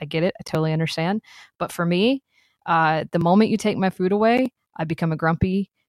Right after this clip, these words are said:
person and I just wanna lay on the couch. So I don't move. And, um, I,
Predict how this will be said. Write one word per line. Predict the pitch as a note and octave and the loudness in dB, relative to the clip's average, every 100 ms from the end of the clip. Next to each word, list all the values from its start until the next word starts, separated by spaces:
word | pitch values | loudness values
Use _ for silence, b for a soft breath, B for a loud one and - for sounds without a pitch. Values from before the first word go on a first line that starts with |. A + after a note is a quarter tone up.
| _ | _
person | F#3 E3+ F3+ E3+ | 0 2 0 -2
and | - | -2
I | D#3+ | -6
just | D#3 | -4
wanna | D#3+ D3 | -6 -4
lay | C#3+ | -6
on | - | -8
the | |
couch. | - - - - _ _ _ _ | -10 -12 -12 -20 _ _ _ _
So | - - G3+ F3+ F3 E3+ - | -6 6 10 10 8 6 6
I | F3+ | 4
don't | F#3 G3 D#3+ | 6 2 2
move. | F3 D#2 - - - _ | -2 -4 -10 -18 -20 _
And, | F3+ F3+ F3 E3+ E3 D#3+ - - | 2 4 4 2 -2 -4 -8 -6
um, | E3 E3 D#3+ D#3+ - | -2 0 -2 -4 -6
I, | E3 | -6